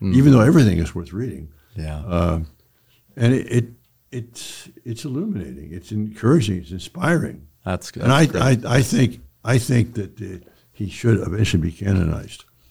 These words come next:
Speaker 1: Ah, wow. That's a, well, no, we will maybe have to have another, uh, podcast one day talking about that.
Speaker 2: All right.
Speaker 1: I do wanna ask you three quick questions
Speaker 2: Sure.
Speaker 1: before we leave, just to help our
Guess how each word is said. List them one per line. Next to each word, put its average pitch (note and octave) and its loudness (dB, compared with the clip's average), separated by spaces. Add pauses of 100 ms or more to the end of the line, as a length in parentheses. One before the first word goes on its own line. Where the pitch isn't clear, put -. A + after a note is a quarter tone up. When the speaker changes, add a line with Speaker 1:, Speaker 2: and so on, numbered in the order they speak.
(260)
Speaker 1:
Ah, D#2 -2
wow. F2 2
That's F#2 -2
a, F2 -4
well, F2+ -8
no, G2 -6
we F#2+ -2
will G#2+ -2
maybe A2 2
have A2 0
to A2 -2
have G2 0
another, F#2 0
uh, D#2+ -2
podcast F2 -2
one F2 -4
day E2 -4
talking E2 -4
about D#2+ -6
that. D#2+ -6
Speaker 2:
All G2+ -2
right. F#2+ 2
Speaker 1:
I - 2
do G3 4
wanna F#3 4
ask - 0
you G#2 2
three A#2 0
quick A2 -4
questions B2+ -2
Speaker 2:
Sure. C3 2
Speaker 1:
before B2 4
we A2 2
leave, G#2+ 2
just G2 -4
to F#2 -2
help F#2+ -4
our F2 -2